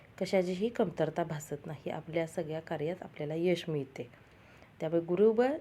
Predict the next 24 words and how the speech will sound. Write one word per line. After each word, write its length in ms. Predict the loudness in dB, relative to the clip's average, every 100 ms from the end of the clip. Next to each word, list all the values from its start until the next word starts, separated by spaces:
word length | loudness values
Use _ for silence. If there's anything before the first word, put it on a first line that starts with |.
| -8
स-, 80 | -20 -20 -20 -20 -20 -20 -20 -20 -20 -20 -16
स्ट्रॉंग 340 | -2 4 4
करण्यासाठी 560 | 4 2 2 -2 -4 -6 -4
आपण 300 | -4 -4 -4 -8 -20 -20 -20 -20 -20 -4 4
दत्तगुरूंची 800 | 4 4 2 2 0 -2 -4 -2
सेवा 320 | 0 0 0 0
अवश्य 340 | 0 0 -6
करतो. 320 | -6 -8 -10 -18 -18 -20 -20 -20 -20 -20 -20 -20 -20 -20 -20 -20 -20 -20 -10
आता 220 | -6 -4 -6 -10 -20 -6 -4
आपल्याला 520 | 2 6 6 6 2 -4 -10 -16 2 8
कोणती 280 | 8 8
गोष्ट 360 | 2 0 -2 0 0 2
घरी 280 | 2 6
आणायची 420 | 6 6 2 2 0
आहे 320 | 0 -6 -8 -8
आणि 300 | -8 -6 -6 -10 -18 -20 -20 -18 4
ज्यामुळे 380 | 4 6 2 0
आपल्या 300 | -2 -2 -2
सगळ्या 260 | 0 0
समस्या 400 | 0 -2 -4 -4
सुटणार 320 | -4 -4 -2 -2
आहेत 120 | -4 -4
ते 60 | -2
बघूयात. 300 | 0 -2